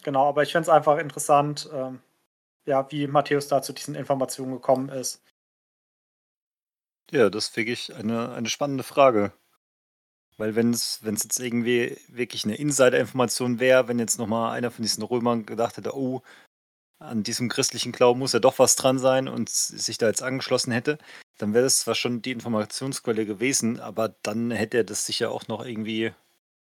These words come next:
Speaker 2: mit erwähnt, könnte ich mir vorstellen.
Speaker 1: Hm, vielleicht, das weiß man halt nicht. Also ich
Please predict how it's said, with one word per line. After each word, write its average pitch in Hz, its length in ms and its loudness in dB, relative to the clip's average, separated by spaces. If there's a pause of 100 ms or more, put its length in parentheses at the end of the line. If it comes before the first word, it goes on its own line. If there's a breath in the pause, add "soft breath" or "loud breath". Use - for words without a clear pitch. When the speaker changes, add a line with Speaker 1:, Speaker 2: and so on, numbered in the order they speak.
(240)
Speaker 2:
mit 117 160 -2
erwähnt, 107 640 2
könnte 104 180 -8
ich - 80 -12
mir 104 100 -8
vorstellen. 104 480 -10 (1040 soft breath)
Speaker 1:
Hm, 156 200 -12
vielleicht, 151 440 2
das - 160 -4
weiß 170 220 6
man 151 100 4
halt 123 220 2
nicht. - 360 -6
Also 156 200 4
ich - 280 -2